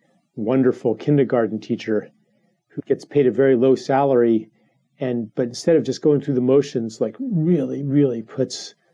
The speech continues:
time and care far beyond the call of duty into her work.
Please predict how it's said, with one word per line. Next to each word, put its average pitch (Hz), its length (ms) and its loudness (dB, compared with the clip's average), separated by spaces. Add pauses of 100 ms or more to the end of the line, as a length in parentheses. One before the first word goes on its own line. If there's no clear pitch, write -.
(100)
time 127 460 -4
and 117 200 -10
care 123 640 -2 (200)
far 147 260 0
beyond 131 360 0
the 120 60 -4
call 123 280 0
of 113 140 -6
duty 113 420 -2 (600)
into 123 200 -4
her 120 180 -2
work. 110 420 0